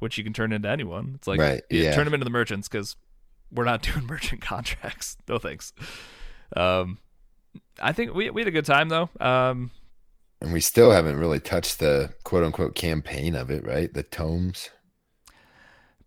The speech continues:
Speaker 1: I don't even know where those tomes are from. I don't know.
Speaker 2: You know
Speaker 1: I
Speaker 2: what I'm
Speaker 1: don't
Speaker 2: talking about? Like, it
Speaker 1: The
Speaker 2: started out with, like, the first three of 'em, and we, I think we did 'em, and then now there's, like, twelve or fifteen.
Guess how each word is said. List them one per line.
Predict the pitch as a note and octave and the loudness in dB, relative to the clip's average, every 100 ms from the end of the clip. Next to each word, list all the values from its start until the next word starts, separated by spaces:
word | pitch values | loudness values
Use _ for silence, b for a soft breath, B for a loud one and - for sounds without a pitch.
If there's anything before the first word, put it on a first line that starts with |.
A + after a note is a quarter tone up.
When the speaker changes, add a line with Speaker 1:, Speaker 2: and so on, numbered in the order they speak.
| _ _ - | _ _ -6
Speaker 1:
I | G2 G#2+ | 0 0
don't | A2 | 2
even | A2 | 0
know | G#2+ | 0
where | G#2 | 0
those | G#2 | -2
tomes | - G2+ G2+ | -2 -2 -2
are | |
from. | G2+ A2+ D3+ - _ - | -2 0 -2 -6 _ -4
I | G#2 | 0
don't | G#2+ F#2+ | 0 -2
know. | G#2+ G#2+ A2 - _ _ _ _ _ _ _ _ _ _ - | -2 0 -2 -8 _ _ _ _ _ _ _ _ _ _ -2
Speaker 2:
You | G2 | 4
know | |
Speaker 1:
I | A2 | 4
Speaker 2:
what | |
I'm | G#2+ | 6
Speaker 1:
don't | |
Speaker 2:
talking | A#2 B2 | 4 4
about? | B2 A#2 | 4 4
Like, | F2+ D#2+ - - - - - - - - _ _ _ - | 2 2 -2 -12 -14 -14 -16 -18 -20 -20 _ _ _ -14
it | - - - | -12 -10 -4
Speaker 1:
The | D3+ | 2
Speaker 2:
started | G#2+ G#2+ | 4 6
out | G#2+ F#2+ | 6 6
with, | G2 | 4
like, | G2 - | 0 -2
the | |
first | - F#2+ F2+ - | 0 0 0 -6
three | F2+ F#2+ G2 | -2 2 4
of | E2 D2+ | 4 2
'em, | D#2 D#2+ | -2 -2
and | D#2 | -2
we, | D2 | -2
I | |
think | - G#2 | 0 0
we | G2+ | 0
did | D2 F2 E2+ | 0 2 4
'em, | D2 C#2+ D2 - | 2 -2 -10 -10
and | D#2 | -4
then | D#2+ | -2
now | D#2+ D#2+ | 0 0
there's, | E2+ D2+ | 0 -2
like, | D2 - | -4 -6
twelve | - E2+ D#2+ | -2 0 0
or | D2 | -4
fifteen. | - E2 - D#2+ E2+ | -6 -10 -8 -6 -6